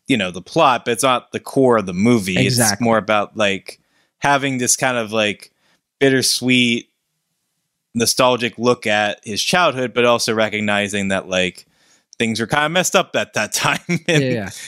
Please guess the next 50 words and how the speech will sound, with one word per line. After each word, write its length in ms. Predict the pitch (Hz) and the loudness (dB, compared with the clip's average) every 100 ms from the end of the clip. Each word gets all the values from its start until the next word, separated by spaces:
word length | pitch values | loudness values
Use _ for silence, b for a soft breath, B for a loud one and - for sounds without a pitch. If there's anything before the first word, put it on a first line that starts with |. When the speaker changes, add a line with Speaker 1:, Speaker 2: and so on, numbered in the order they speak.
| - | -2
Speaker 1:
in 120 | 135 | 0
American 420 | 143 147 143 131 | 2 2 0 -2
history, 400 | 135 127 - 113 | -6 -6 -4 -4
but 160 | 104 139 | 0 2
it's 140 | 151 | 4
also 280 | 190 170 175 | 4 2 0
kinda 200 | 185 185 | 0 0
glorified 440 | 190 156 - 104 | 2 2 2 -2
at 80 | 98 | -2
the 60 | 95 | -4
same 320 | - 95 92 | -2 -2 -4
time. 320 | - 95 92 | -2 -2 -2
And, 220 | 101 101 104 B B B - | -4 -4 -6 B B B -2
uh, 320 | 120 120 120 | 2 4 2
you 140 | 143 131 | 2 2
know, 140 | 123 | 2
and, 200 | 123 127 | 0 -4
and 260 | 135 135 135 | -4 -2 2
there's 200 | 139 139 | 2 4
a 20 | |
lot 120 | 135 | 2
of 60 | 127 | 0
stuff 180 | 127 | -4
going 140 | - 123 | 0 2
on 120 | 120 | 2
with 100 | 104 | 0
the 60 | 95 | -4
parents 420 | 135 131 131 127 | -2 -2 -2 0
I 80 | 120 | -2
think 300 | 120 123 117 | -2 -4 -2
is 100 | 107 | 2
very 200 | 117 113 | 2 2
amusing 360 | 110 113 113 | 2 0 0
in 80 | 110 | 2
that 180 | 110 - | 0 0
film. 480 | 117 110 110 104 - | 0 2 0 -4 -4
Uh, 340 | 98 98 95 95 | -2 0 0 0
it's 120 | - | 0
been 80 | 151 | 2
a 40 | |
while 220 | 123 117 | 4 2
since 160 | - 98 | 2 -2
I've 100 | 90 | -2
seen 220 | 110 98 | -2 -2
it, 140 | 92 - | -8 -6
but 320 | 90 90 - b b b b b - | -2 -2 -4 b b b b b -2
I 100 | 113 | 0
felt 160 | 143 135 | 4 2
like 140 | 120 | 4
that's 420 | 120 117 - - | 0 0 -2 -4